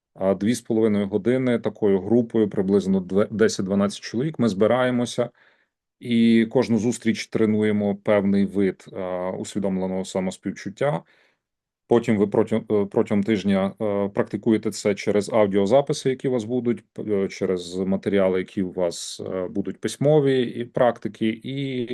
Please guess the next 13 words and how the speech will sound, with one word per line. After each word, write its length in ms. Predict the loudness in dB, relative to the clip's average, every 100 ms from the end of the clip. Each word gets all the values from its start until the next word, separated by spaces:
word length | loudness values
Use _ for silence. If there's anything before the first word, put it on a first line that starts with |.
| -6
вісім 520 | -2 0 2 0 0
тижнів 520 | 2 4 4 2 -2
плюс 360 | -2 0 0 0
один 380 | -4 0 0 2
день, 380 | 2 2 2 -2 _ _ _ _ _ _ _ -10
е, 320 | -4 -2 -2 -2
половина 480 | 2 4 6 4 2
дня, 200 | -2 -2
вір-, 320 | -2 -4 -4
вірніше, 360 | -4 -2 -6 -8
такого 340 | -6 -4 -4
інтенсиву. 760 | -2 -2 0 -2 2 0 0 -8 _ _ _ -12 -2
Е, 380 | 2 4 2